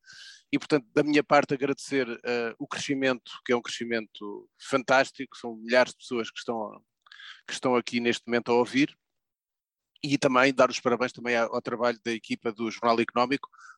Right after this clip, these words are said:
porque todos os podcasts estão a crescer, eh, forte, a,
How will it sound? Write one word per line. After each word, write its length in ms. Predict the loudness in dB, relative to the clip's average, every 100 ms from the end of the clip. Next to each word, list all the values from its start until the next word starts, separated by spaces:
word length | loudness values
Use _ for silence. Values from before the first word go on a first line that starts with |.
| _
porque 160 | -8 2
todos 220 | 2 4
os 100 | 0
podcasts 500 | 2 0 4 2 0
estão 180 | -4 -4
a 60 | -4
crescer, 380 | -2 2 2
eh, 240 | 0 -6 -12 -8
forte, 520 | 2 2 0 -14 -20 _ -20 -20 _
a, 80 | -4